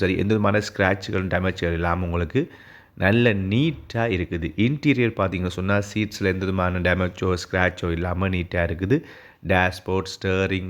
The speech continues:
ரூஃப் and எக்ஸெட்ரா, எக்ஸெட்ரா இன்டீரியர் எல்லாமே நல்ல கண்டிஷன்ல இருக்குது. அதோட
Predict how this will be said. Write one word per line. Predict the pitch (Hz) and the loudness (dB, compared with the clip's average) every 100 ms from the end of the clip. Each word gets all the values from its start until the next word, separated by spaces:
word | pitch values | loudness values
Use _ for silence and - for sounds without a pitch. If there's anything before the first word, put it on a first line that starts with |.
| 87 | -2
ரூஃப் | 95 101 101 - - - - - | 2 4 2 -2 -16 -20 -20 -6
and | 87 87 | -2 -2
எக்ஸெட்ரா, | 82 101 101 85 | 0 0 2 2
எக்ஸெட்ரா | - 80 92 85 | 0 -2 0 0
இன்டீரியர் | 87 95 85 80 | 0 0 0 0
எல்லாமே | 85 85 131 - - - - 92 | 0 2 0 -2 -12 -20 -6 0
நல்ல | 104 113 - | 2 2 2
கண்டிஷன்ல | 87 82 85 87 110 - - - | -2 -2 -4 -2 -2 -4 -12 -8
இருக்குது. | 90 - 85 - - - _ - 95 | -6 -4 -4 -6 -8 -20 _ 0 4
அதோட | 110 | 6